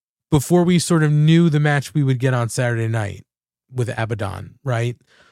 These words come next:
What did you think about that four-way match? I mean, it was, for me, it was good to see Abaddon back in the ring. Maybe, well, I know she's been doing stuff in, on the indies. I saw she got fucking, you know, she took a head of skewers,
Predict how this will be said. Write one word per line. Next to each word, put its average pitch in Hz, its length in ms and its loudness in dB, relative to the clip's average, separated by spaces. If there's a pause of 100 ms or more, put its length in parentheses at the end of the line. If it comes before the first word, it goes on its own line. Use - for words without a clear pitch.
(240)
What 151 120 2
did 196 140 0
you 165 100 4
think 165 260 -2
about 143 300 0
that 127 200 -2
four-way 131 380 -2
match? 104 560 -8
I 139 60 -6
mean, 147 180 2
it 143 80 -4
was, 143 320 -2
for 151 200 0
me, 196 160 4
it - 20 0
was 185 160 2
good 165 160 2
to 151 80 0
see 151 180 -2
Abaddon 139 400 -2
back 127 240 -2
in 120 60 -4
the 120 80 0
ring. 131 380 0 (280)
Maybe, 120 540 -2 (480)
well, 151 120 4
I 165 100 4
know 202 180 4
she's 135 220 -4
been 139 160 2
doing 147 240 4
stuff - 280 -2
in, 131 160 -6
on 131 180 -4
the 113 160 -2
indies. 113 300 0
I 104 60 -4
saw 131 220 -2
she - 140 -4
got 113 180 -4
fucking, 117 340 -4 (220)
you 127 140 0
know, 87 200 -8 (560)
she 147 160 0
took 143 240 2
a 131 80 0
head 139 140 2
of 110 100 -4
skewers, 110 720 -2